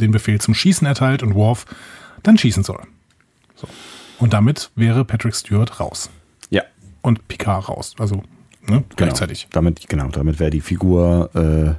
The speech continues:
Speaker 2: also aller Wahrscheinlichkeit nach, ich meine, alles ist möglich in Serien und Filmen, ne, aber aller Wahrscheinlichkeit nach, wenn diese Waffe so durchschlagkräftig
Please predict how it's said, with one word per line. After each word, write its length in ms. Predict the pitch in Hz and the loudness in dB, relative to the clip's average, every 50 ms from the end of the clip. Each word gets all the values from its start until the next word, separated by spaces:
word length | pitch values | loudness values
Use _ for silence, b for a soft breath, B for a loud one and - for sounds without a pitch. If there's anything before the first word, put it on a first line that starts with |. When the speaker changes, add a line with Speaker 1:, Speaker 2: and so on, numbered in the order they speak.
| - _ - | -6 _ -8
Speaker 2:
also 240 | - 78 82 90 - | -6 -4 -2 -2 0
aller 200 | - 95 104 101 | 0 2 2 2
Wahrscheinlichkeit 720 | 98 87 - 95 90 101 110 104 101 - - 92 92 82 | 2 0 0 0 2 2 2 2 0 0 0 0 0 0
nach, 360 | 90 87 85 85 85 85 - | 0 0 2 0 0 -2 -4
ich 100 | 76 80 | -6 -6
meine, 200 | - 78 78 67 57 | -4 -4 -2 -2 0
alles 180 | 87 98 85 87 | 0 0 0 0
ist 100 | 80 82 | 0 2
möglich 360 | 90 107 123 - - 101 - | 2 2 2 2 0 0 0
in 120 | 98 98 87 | 0 0 2
Serien 280 | 98 98 98 98 98 | 2 2 2 2 2
und 120 | 92 92 - | 2 0 0
Filmen, 340 | - 92 92 90 90 87 87 | 0 0 2 2 2 2 2
ne, 200 | 95 98 90 - | 2 2 0 0
aber 280 | - 85 85 82 - | -2 -2 -2 -2 -2
aller 180 | - 80 85 82 | -2 0 0 0
Wahrscheinlichkeit 640 | 80 78 - - 76 76 78 82 - - 78 76 76 | 0 -2 -2 -2 -2 -2 -2 -2 -4 -4 -6 -4 -2
nach, 200 | 78 71 71 76 | -2 -2 -2 -2
wenn 120 | 76 76 76 | -2 -2 -2
diese 180 | 73 73 73 71 - - - - - - | -2 -2 -4 -6 -8 -12 -16 -14 -12 -8
Waffe 400 | 101 92 87 98 - 95 87 80 | -4 -4 -4 -2 -2 -2 0 0
so 120 | 80 87 | 0 -2
durchschlagkräftig 1200 | 80 - 95 104 104 - - 82 76 80 82 - - - - - 92 - - - 85 - - - | -2 -2 -2 -2 -2 -4 -4 -4 -4 -4 -6 -8 -10 -10 -8 -6 -6 -6 -4 -4 -4 -4 -4 -10